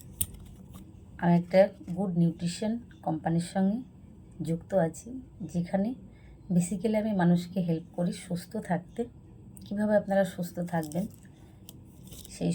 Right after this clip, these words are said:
সব বিষয়ে আমি আপনাদেরকে হেল্প করে থাকি। নিজে ভালো আছি, পরিবারকে ভালো রেখেছি, আর তার সঙ্গে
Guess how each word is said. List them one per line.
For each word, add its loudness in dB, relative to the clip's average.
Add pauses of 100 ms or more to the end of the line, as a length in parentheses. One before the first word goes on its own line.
সব 4 (440)
বিষয়ে 0
আমি 2
আপনাদেরকে -6 (100)
হেল্প -4 (120)
করে -6 (100)
থাকি। -6 (300)
নিজে 4
ভালো 2
আছি, 0
পরিবারকে -2
ভালো -4
রেখেছি, -8
আর -4
তার -4
সঙ্গে 0